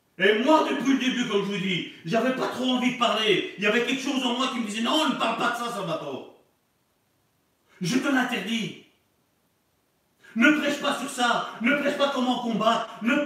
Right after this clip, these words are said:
ne, ne prêche pas sur comment dévier ça. Non, ne prêche pas, ça va trop. Et je m'y suis soumis.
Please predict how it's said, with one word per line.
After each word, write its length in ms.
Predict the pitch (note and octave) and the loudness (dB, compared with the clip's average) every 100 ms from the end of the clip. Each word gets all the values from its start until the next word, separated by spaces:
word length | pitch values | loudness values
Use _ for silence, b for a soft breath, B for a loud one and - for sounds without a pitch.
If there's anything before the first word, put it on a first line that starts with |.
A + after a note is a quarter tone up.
| - - | -4 -4
ne, 480 | A#3 D4 - - G#3+ | 2 2 2 -2 0
ne 160 | D4+ | 2
prêche 240 | D4+ C#4+ - | 4 2 0
pas 120 | C#4 | 0
sur 140 | B3+ | 0
comment 260 | B3+ A#3+ A#3+ | 0 0 4
dévier 500 | F4+ E4 A3+ A#3 A3 | 6 6 4 0 0
ça. 580 | G#3 G#3 G3+ - - - _ _ _ _ - | -2 -2 -2 -4 -12 -20 _ _ _ _ -2
Non, 280 | A#3+ D4 D4+ | 2 4 4
ne 100 | C#4+ | 2
prêche 200 | C#4 C#4 | 0 0
pas, 160 | D4+ C#4+ | 0 0
ça 120 | A3+ | 0
va 100 | G#3 | -2
trop. 380 | - - - - - _ _ _ _ _ _ _ _ _ _ F#3 | -2 -2 -4 -10 -20 _ _ _ _ _ _ _ _ _ _ -18
Et 60 | |
je 120 | - | -10
m'y 80 | F3 | -10
suis 180 | - E3+ | -8 -10
soumis. 600 | - F#3 A3 G#3+ C#3 - | -10 -8 -6 -8 -10 -14